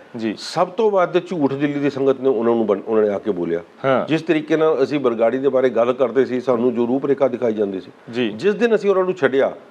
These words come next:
Speaker 2: ਸ਼੍ਰੀ ਅੰਮ੍ਰਿਤਸਰ ਸਾਹਿਬ ਤੋਂ ਇੱਥੋਂ ਉੱਠ ਕੇ
Speaker 1: ਹਾਂ।
Speaker 2: ਮੈਂ, ਅਮ, ਅਮ, ਬੇਬਾ ਕਲੀ ਜਿਹੜਾ ਉੱਥੇ
Speaker 1: ਹਾਂ, ਬਾਈਬਲ ਕਲਾਂ।
Speaker 2: ਬਾਈਬਲ ਕਲਾਂ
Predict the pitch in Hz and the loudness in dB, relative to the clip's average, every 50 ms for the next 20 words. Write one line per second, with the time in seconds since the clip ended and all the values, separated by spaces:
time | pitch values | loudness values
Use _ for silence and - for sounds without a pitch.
0 | - - - - - - 139 143 160 156 147 151 160 151 156 156 139 - 147 131 | -20 -20 -20 -20 -4 -2 0 2 2 2 2 2 0 -2 -4 -4 -4 0 0 0
1 | 127 127 - 156 139 - 151 151 - 175 165 143 123 - - - 135 123 - - | 0 0 -2 -2 -2 -2 -2 -2 0 0 0 2 0 -2 -2 -4 -4 -4 -2 0
2 | 131 113 104 101 - - - 127 131 123 113 117 123 131 135 127 131 135 131 - | 0 0 0 0 -2 -8 -10 -6 -4 -2 0 2 2 2 4 4 2 2 0 -4
3 | - - - 101 104 104 101 101 101 98 101 98 - - 101 98 95 92 92 92 | -14 -12 -4 0 2 2 4 4 4 2 0 -2 -4 -6 -4 -4 -4 -4 -4 -4
4 | 92 92 92 107 107 113 120 107 123 117 113 120 110 104 107 104 107 110 95 101 | -6 -2 0 2 2 2 2 2 2 0 0 0 2 2 2 2 2 2 0 -2
5 | 95 - 110 101 98 95 92 92 117 110 123 131 131 143 131 - 117 101 107 107 | -4 0 2 2 2 2 0 -2 -2 -2 0 0 2 2 0 0 0 2 2 2
6 | 107 92 - 107 101 104 120 | 0 0 0 0 2 2 2